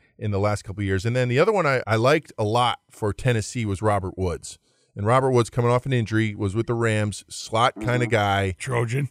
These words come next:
Speaker 1: Tr-, he's a U S C Trojan. Why I bring it up, Matt? I, I, ca-, I have
Speaker 2: There
Speaker 1: to
Speaker 2: you
Speaker 1: either
Speaker 2: go.
Speaker 1: bring up a Butkus Award winner or a Trojan for you on every show.
Speaker 3: Or there's not a lot of Chippewas.
Speaker 1: <laughs> No, it's not a lot of Central Michigan Chippewas in this draft, no, or, or in the league anymore. But,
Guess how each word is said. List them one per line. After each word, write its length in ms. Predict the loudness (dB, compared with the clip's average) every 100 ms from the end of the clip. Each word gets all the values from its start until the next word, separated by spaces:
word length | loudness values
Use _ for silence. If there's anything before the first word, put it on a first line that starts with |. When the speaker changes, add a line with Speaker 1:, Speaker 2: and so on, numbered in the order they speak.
| _
Speaker 1:
Tr-, 160 | -20 -10
he's 280 | -4 -4 -4
a 40 | -2
U 220 | 4 4
S 80 | 4
C 140 | -2
Trojan. 420 | 2 4 4 2
Why 160 | 0 0
I 20 |
bring 260 | 2 2 2
it 100 | 2
up, 160 | 2
Matt? 160 | 0 -2
I, 180 | 0 0
I, 80 | 0
ca-, 180 | -2 -2 -2
I 60 |
have 220 | 0 2 0
Speaker 2:
There 80 |
Speaker 1:
to 60 | 0
Speaker 2:
you 40 |
Speaker 1:
either 120 | 0 2
Speaker 2:
go. 60 |
Speaker 1:
bring 160 | 2 2
up 120 | 2
a 80 | 0
Butkus 420 | 2 0 0 0
Award 300 | 4 6 6
winner 220 | 2 4
or 80 | 2
a 40 |
Trojan 460 | 2 4 4 4 -4
for 120 | -6
you 280 | -4 -2 -4 -8 -4
on 120 | 0
every 200 | 0 0
show. 340 | 0 2 2
Speaker 3:
Or 280 | -2 -4 -4
there's 360 | -4 -8 -8 -6
not 200 | -4 -2
a 20 |
lot 160 | -2 -2
of 100 | -4
Chippewas. 720 | -4 -4 -8 -8 2 4 6 2
Speaker 1:
<laughs> 20 | 4 0 0 -8 -8 -20 -20 -2
No, 140 | 0
it's 140 | 0
not 200 | 0 2
a 40 | 4
lot 160 | 4
of 60 | 2
Central 340 | 0 -2 0
Michigan 300 | -2 -2 -4
Chippewas 520 | -4 -6 -2 -2 -2 -4
in 80 |
this 140 | -8 -10
draft, 360 | -8 -6 -8
no, 220 | -8 -6 -2
or, 260 | 4 4
or 200 | 4 2
in 80 | 2
the 80 | 0
league 260 | 0 0 -2
anymore. 340 | -6 -6 -8
But, 160 | -8